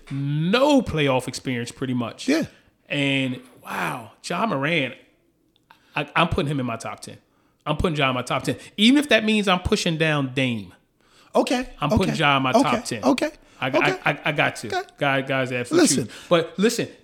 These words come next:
Speaker 1: it, it, before we close, I will tell you one of the things I like the best about Jaden Tatum, Jason Tatum, doesn't have anything to do with his basketball court skills, any of that.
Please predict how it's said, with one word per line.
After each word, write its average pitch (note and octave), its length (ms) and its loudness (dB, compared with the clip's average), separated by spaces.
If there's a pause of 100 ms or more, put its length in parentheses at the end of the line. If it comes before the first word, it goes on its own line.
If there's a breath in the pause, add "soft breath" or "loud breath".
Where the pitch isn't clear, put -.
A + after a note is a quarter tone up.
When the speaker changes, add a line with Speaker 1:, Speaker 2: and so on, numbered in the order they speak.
(320)
Speaker 1:
it, F#3 200 0
it, F3 160 2
before G#3 240 2
we G3 80 2
close, E3 640 0 (720)
I D3+ 80 0
will F#3 140 2
tell F#3 180 2
you E3 300 0 (240)
one D3+ 220 -4
of E3 60 -2
the D#3 80 -10
things D#3 200 -6
I D#3 40 -4
like D#3 260 -4
the - 60 -10
best E3 240 -6
about E3 200 -4
Jaden E3 280 -4
Tatum, F#3+ 400 -8
Jason E3+ 220 -8
Tatum, G3 360 -8
doesn't D3 120 -2
have D#3 160 -2
anything E3 280 -4
to - 20 -4
do E3+ 100 2
with E3+ 100 2
his F3 300 -4 (720)
basketball E3+ 500 2
court F#3+ 260 -2
skills, G#3 400 -2
any G3+ 160 0
of - 60 -2
that. A2 220 -10